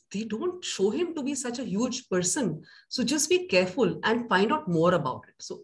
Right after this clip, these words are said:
that was a red herring. I referred it to Doctor Reema Ahuja, our historian, and, uh, she told me, she says, "Urvashi, these,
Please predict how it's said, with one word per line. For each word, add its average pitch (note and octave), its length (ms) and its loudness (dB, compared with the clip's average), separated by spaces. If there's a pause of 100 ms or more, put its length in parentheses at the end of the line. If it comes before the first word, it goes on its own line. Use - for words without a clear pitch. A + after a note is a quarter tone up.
that A#3+ 240 0
was A#3+ 320 2
a F3 140 0
red D#3 180 2
herring. C#3 360 -4 (920)
I F3+ 180 6
referred G3+ 340 4
it C4 220 2
to A3 520 4
Doctor F3 260 0
Reema F#3 240 0
Ahuja, G3+ 380 0 (180)
our D#3 280 0
historian, D#3 720 -2 (400)
and, D3+ 400 2
uh, D3+ 320 4
she C#4+ 420 0
told C4 240 4
me, C4 100 0
she A#3 140 -4
says, A#3+ 240 -4
"Urvashi, A3 420 -2
these, A3+ 300 -4